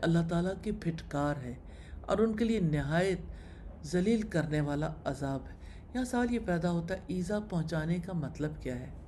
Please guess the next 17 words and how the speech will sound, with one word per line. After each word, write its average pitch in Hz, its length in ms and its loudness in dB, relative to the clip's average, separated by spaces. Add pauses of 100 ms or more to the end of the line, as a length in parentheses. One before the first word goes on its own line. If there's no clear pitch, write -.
(1500)
آپ 165 340 2
کو 151 460 2 (260)
جھوٹا 156 360 0
قرار 175 300 0
دینا، 165 720 2 (640)
شاعر 156 420 0 (100)
قرار 170 260 0
دینا، 160 560 -2 (1200)
جادوگر 165 540 4
کہنا، 156 600 0 (1300)
آپ 165 300 4
کے - 140 -4
اصحاب 160 440 2
کو 180 100 2
برا 165 260 6
بھلا 160 300 2
کہنا، 151 600 2